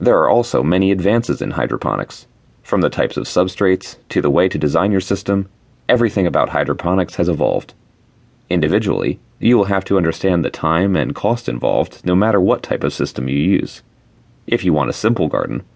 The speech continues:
perhaps a drip or wick method is for you. Or perhaps you want more than a few plants. If so, then the ebb and flow system may be your best option. Whatever you decide,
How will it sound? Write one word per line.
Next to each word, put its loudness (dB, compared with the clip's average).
perhaps -2
a 2
drip 0
or 2
wick 0
method -2
is 0
for -2
you. 0
Or 2
perhaps -4
you 0
want 0
more 0
than 0
a 0
few 0
plants. -8
If 0
so, 0
then 2
the 2
ebb 2
and 0
flow 0
system 0
may 2
be 0
your 2
best 0
option. -2
Whatever 2
you 2
decide, -2